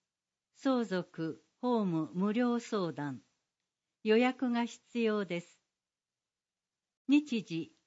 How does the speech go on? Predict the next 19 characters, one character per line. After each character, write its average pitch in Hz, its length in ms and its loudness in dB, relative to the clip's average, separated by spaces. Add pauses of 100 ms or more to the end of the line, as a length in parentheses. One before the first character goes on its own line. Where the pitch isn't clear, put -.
(200)
十 277 340 2
七 285 300 -2
日 254 280 2
木 233 300 0
曜 196 260 2
日、 143 280 -6 (280)
十 254 240 0
三 247 320 0
時 165 160 -6
三 202 280 -2
十 208 160 -4
分 160 360 -4
か 160 140 -6
ら 160 160 -2
十 226 240 0
五 165 160 -2
時 156 160 -8
三 196 300 -2
十 185 160 -8